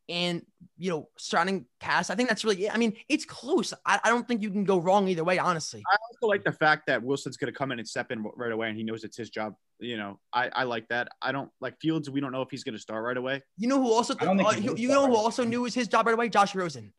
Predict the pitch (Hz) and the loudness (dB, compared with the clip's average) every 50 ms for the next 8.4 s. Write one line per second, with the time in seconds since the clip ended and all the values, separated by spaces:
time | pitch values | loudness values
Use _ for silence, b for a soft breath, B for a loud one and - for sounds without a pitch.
0 | _ _ _ _ _ _ _ _ _ _ _ _ _ _ _ _ _ _ _ _ | _ _ _ _ _ _ _ _ _ _ _ _ _ _ _ _ _ _ _ _
1 | _ - 160 147 175 156 139 135 - 117 104 - _ _ _ _ _ _ _ _ | _ -14 -6 -2 -2 -2 -2 -4 -8 -16 -18 -18 _ _ _ _ _ _ _ _
2 | _ _ - 104 - - 107 104 110 - - - - - - - 220 277 302 277 | _ _ -16 -16 -10 -6 -4 -4 -4 -6 -10 -16 -8 -4 2 6 8 10 10 8
3 | 180 - - _ _ - 269 277 294 262 208 175 208 208 214 214 - 190 175 170 | 8 2 -10 _ _ 0 2 4 4 4 4 6 6 6 6 6 4 0 0 0
4 | 160 160 156 147 135 - 180 226 208 - B B B B B B _ _ _ 262 | 0 0 0 0 2 4 4 4 4 2 B B B B B B _ _ _ 2
5 | 269 269 269 277 302 311 269 220 - 233 262 285 247 262 220 233 247 226 - 196 | 4 4 2 4 2 2 2 2 2 2 0 0 0 0 0 0 0 0 0 -2
6 | 220 233 220 202 208 196 196 165 170 160 - - 196 208 202 202 208 185 214 - | -2 -2 -2 -2 -2 -2 -2 -4 -6 -8 -6 -6 -2 0 0 0 0 -2 -4 -6
7 | 196 196 151 139 - 170 175 180 165 170 160 160 165 165 151 165 175 185 202 170 | -6 -8 -8 0 2 4 4 4 4 0 0 0 -2 -2 -2 -2 -2 0 -2 -2
8 | 139 151 185 196 151 107 92 | 0 0 -2 -2 -4 -6 -10